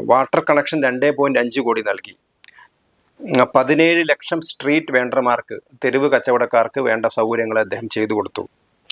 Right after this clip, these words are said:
അതേപോലെ തന്നെ പതിനഞ്ച് കോടി പേർക്ക് ഫ്രീ റേഷൻ കൊടുക്കുന്നു.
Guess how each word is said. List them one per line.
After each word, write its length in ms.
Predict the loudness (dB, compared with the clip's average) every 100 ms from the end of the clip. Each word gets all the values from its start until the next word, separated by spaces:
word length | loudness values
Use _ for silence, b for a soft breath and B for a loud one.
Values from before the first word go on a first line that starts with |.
| 2
അതേപോലെ 240 | 4 4 4
തന്നെ 120 | 2 2
പതിനഞ്ച് 420 | 0 2 0 0 0
കോടി 180 | 0 2
പേർക്ക് 280 | -2 -2 -4 -6 -6
ഫ്രീ 140 | 0 2 4
റേഷൻ 260 | 2 -2 -4
കൊടുക്കുന്നു. 340 | -6 -6 -10